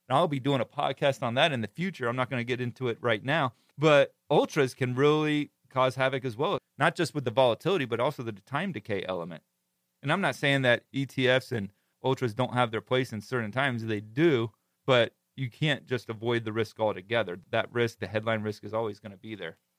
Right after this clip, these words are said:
The second trade was Tilray,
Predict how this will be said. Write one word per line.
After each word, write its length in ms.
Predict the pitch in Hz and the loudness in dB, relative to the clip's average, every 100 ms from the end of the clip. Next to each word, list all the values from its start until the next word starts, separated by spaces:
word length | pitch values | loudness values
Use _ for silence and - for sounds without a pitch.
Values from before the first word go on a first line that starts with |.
| _ _ _ _ _ _ | _ _ _ _ _ _
The 80 | 120 | -10
second 460 | - - 240 170 107 | -6 -2 0 -2 -6
trade 380 | 120 101 104 - _ _ _ | -4 -2 -4 -8 _ _ _
was 160 | - 113 | -8 -6
Tilray, 520 | - 202 180 110 - | 2 4 4 2 -8